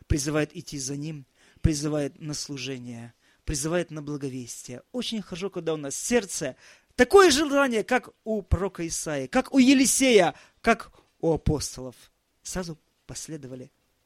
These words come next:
за Ним. Вообще, друзья, вот эта вот сра-, фраза, этот призыв Христа, "Следуй за мной", прозвучал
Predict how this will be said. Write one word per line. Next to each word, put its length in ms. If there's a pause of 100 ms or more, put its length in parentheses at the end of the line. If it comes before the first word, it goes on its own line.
(160)
за 180
Ним. 180 (140)
Вообще, 220
друзья, 320
вот 140
эта 180
вот 260 (580)
сра-, 420
фраза, 680 (400)
этот 380
призыв 720
Христа, 580 (640)
"Следуй 300
за 140
мной", 180
прозвучал 600